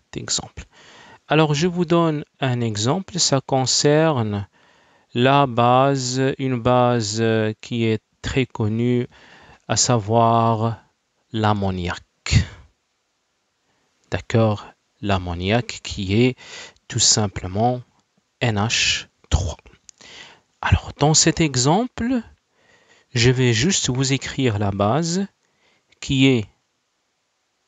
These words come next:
N H trois. Et je vais vous demander de deviner l'acide. Bon, l'acide, il s'agit d'un ion qui s'appelle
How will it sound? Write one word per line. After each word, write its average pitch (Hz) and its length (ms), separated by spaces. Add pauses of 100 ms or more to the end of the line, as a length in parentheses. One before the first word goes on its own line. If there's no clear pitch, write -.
(200)
N 131 180
H 98 200
trois. - 340 (840)
Et 160 260 (140)
je 117 180
vais 123 180
vous 113 160
demander 120 520
de 110 120
deviner 107 720 (880)
l'acide. 107 840 (540)
Bon, - 120 (220)
l'acide, 139 800 (480)
il - 60
s'agit 104 340
d'un 87 280
ion 131 460 (580)
qui - 120
s'appelle 120 680